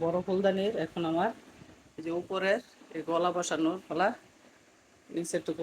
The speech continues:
সবটুকু করা হয়েছে। আমি যে এই বাটি, এই যে এই বাটিটাই আবার উপরে দিব গলার মধ্যে। এই দেখেন, আমি যে এই বাটি দিয়া, এই বাটি দিয়া এই নিচের পাটটা বানাইছিলাম, এই বাটিতে কাগজ দিয়ে এই নিচের এইটুকু বানাইছিলাম। এখন আবার এই বাটি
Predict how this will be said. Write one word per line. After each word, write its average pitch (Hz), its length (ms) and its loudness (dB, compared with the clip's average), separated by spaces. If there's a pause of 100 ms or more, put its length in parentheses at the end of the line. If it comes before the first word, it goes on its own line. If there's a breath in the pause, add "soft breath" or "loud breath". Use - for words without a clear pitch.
(100)
সবটুকু 160 320 -8 (100)
করা 175 200 0
হয়েছে। 160 240 -2 (800)
আমি 175 220 0
যে 185 60 2 (200)
এই 226 160 10
বাটি, 226 300 6 (480)
এই 165 100 -8
যে 170 60 2 (120)
এই 190 140 8
বাটিটাই 214 520 6
আবার 214 160 6 (200)
উপরে 196 300 4
দিব 175 100 2 (120)
গলার 156 280 6
মধ্যে। - 220 -6 (920)
এই 156 120 -2
দেখেন, 170 280 -2 (300)
আমি 160 200 -2
যে 160 120 0
এই 160 100 -2
বাটি 175 220 2 (100)
দিয়া, 214 200 6 (1120)
এই 165 120 0
বাটি 180 260 2
দিয়া 196 180 4
এই 170 120 4
নিচের 185 280 0
পাটটা 160 260 0
বানাইছিলাম, 147 460 2 (280)
এই - 100 -10
বাটিতে 156 340 -2
কাগজ 165 300 2
দিয়ে 196 180 4
এই 175 120 0
নিচের 160 260 0
এইটুকু 151 300 -2
বানাইছিলাম। 170 440 0 (500 soft breath)
এখন 175 260 2
আবার 180 120 6 (140)
এই 220 140 12
বাটি 220 200 6